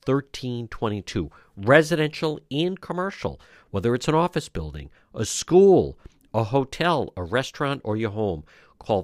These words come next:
Falcon Pest Services today. Free consultation, four oh one, seven three nine,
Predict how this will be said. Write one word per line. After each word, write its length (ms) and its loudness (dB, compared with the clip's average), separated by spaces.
Falcon 480 -2
Pest 220 -2
Services 540 -2
today. 260 -2
Free 280 0
consultation, 840 -4
four 300 6
oh 80 8
one, 360 -2
seven 560 0
three 340 -6
nine, 520 -6